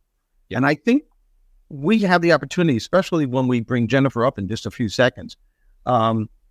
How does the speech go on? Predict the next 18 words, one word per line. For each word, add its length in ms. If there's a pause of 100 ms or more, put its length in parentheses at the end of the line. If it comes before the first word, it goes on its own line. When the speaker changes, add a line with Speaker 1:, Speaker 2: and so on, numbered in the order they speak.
(160)
Speaker 2:
to 80
touch 260
upon 380
that 240 (240)
as 220
to 120
why 320
maybe 300
prayer 360 (200)
doesn't 360
work. 280 (1040)
It's 260
my 460
view 480 (480)
that 140
it 180
always 540
does. 420